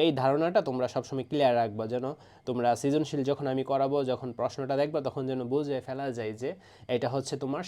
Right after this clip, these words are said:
সম্পাদ্য এক, চারটা বাহুর দৈর্ঘ্য এবং একটা কোণ থাকলে এটা কি? এটা হচ্ছে তোমার সম্পাদ্য এক।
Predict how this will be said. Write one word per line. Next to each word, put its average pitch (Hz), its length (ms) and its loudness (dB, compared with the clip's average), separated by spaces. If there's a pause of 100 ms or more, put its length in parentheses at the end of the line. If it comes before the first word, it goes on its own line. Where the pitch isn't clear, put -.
সম্পাদ্য 135 440 -2 (300)
এক, 107 60 -8 (180)
চারটা 123 300 2
বাহুর 151 260 0
দৈর্ঘ্য 160 280 4
এবং 120 160 -4
একটা 123 220 -4
কোণ 147 100 0 (100)
থাকলে 151 280 -4
এটা 143 220 -2
কি? 185 120 2 (640)
এটা 131 180 2
হচ্ছে 139 180 0 (100)
তোমার 170 180 0 (100)
সম্পাদ্য 143 360 4 (140)
এক। 101 60 -10